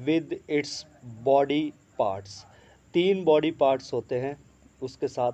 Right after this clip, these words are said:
आपने इसको एक्सप्लेन करना है कि पैराग्राफ राइटिंग क्या होता है। उसके बाद जो हमारा क्वेश्चन है how we can write an effective summary, किस तरीके से हम इफेक्टिव समरी लिख सकते हैं और इसके साथ-साथ जो है वो आपको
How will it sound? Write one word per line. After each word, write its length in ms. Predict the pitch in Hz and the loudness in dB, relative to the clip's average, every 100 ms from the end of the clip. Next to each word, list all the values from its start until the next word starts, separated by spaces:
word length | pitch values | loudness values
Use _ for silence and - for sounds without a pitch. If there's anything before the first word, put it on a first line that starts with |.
| 113 | -2
आपने 320 | 117 - 135 | -4 -4 -8
इसको 280 | 107 - 127 | -8 -8 -10
एक्सप्लेन 440 | - - 135 139 | -10 -4 -4 0
करना 260 | 131 117 120 | -2 -2 -4
है 180 | 123 | -6
कि 340 | 120 - 135 131 | -6 0 2 2
पैराग्राफ 760 | 131 123 123 117 123 123 - 113 | 0 2 2 0 0 0 -2 -4
राइटिंग 380 | 110 131 117 | -4 -4 -10
क्या 160 | 113 107 | -6 -6
होता 400 | 98 87 - 92 | -6 -10 -12 -16
है। 120 | 95 - - - - - - - - - - | -16 -20 -20 -20 -20 -20 -20 -20 -20 -20 -8
उसके 280 | 135 - 180 | -8 0 4
बाद 260 | 165 165 | 8 8
जो 140 | 151 156 | 6 2
हमारा 260 | 151 147 | 4 2
क्वेश्चन 400 | 143 135 135 147 | 2 -2 -2 -2
है 200 | 143 147 - - - - | -2 -4 -6 -16 -6 2
how 220 | 143 156 | 4 4
we 120 | 156 151 | 0 2
can 200 | 147 143 | 2 2
write 460 | 123 123 147 147 - 139 | 2 2 2 -2 -4 0
an 220 | 131 135 | 0 -2
effective 600 | 135 - 143 - - 147 113 - | -10 -2 -2 -2 -2 -4 -2 -4
summary, 360 | 131 120 113 - - _ - - - _ - - | -4 -2 -4 -8 -20 _ -20 -20 -20 _ -20 -2
किस 180 | 175 170 | -2 0
तरीके 300 | 180 170 180 | 2 2 2
से 140 | 170 | -2
हम 200 | 151 156 156 | -4 -4 -6
इफेक्टिव 420 | - 139 - 151 | -4 -4 -4 -8
समरी 360 | 127 135 143 143 | -4 -4 -2 -2
लिख 240 | 120 131 | -4 -8
सकते 340 | - 143 - | -8 -10 -6
हैं 160 | 139 139 | -6 -4
और 280 | 131 123 123 | 0 0 0
इसके 320 | 135 - 147 | -6 -10 -10
साथ-साथ 520 | - 127 143 - 151 | -4 -2 -2 0 -2
जो 180 | 131 127 | 0 0
है 160 | 127 127 | 0 0
वो 160 | 123 | -2
आपको 640 | - 120 120 - 139 135 | -4 -2 -4 -2 2 2